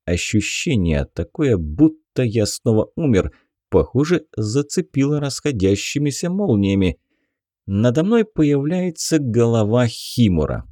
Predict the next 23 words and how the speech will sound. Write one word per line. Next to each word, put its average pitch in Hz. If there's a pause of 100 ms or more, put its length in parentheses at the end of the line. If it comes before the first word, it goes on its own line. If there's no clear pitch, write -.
(200)
Он 156
что-то 120
спрашивает, 90
но 90
я 82
не 85
слышу 123
ни 92
слова. 110 (300)
Запускаю 113
лечение. 69 (240)
Заклинание 80
работает 85
как-то 82
странно, 87 (220)
даже 90
упуская 104 (120)
прорвы 95
энергии. 95 (320)
Лечение 135
пытается 117
вернуть 101
моё 90